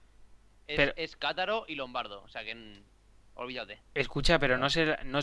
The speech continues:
Speaker 2: no te puedes, o sea, no puedes quedarte con el norte de la península.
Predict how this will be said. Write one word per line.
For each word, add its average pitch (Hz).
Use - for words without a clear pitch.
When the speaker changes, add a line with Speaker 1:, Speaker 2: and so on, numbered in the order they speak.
Speaker 2:
no 143
te 170
puedes, 165
o -
sea, 123
no 131
puedes 160
quedarte 156
con 156
el 151
norte 151
de 143
la 143
península. 135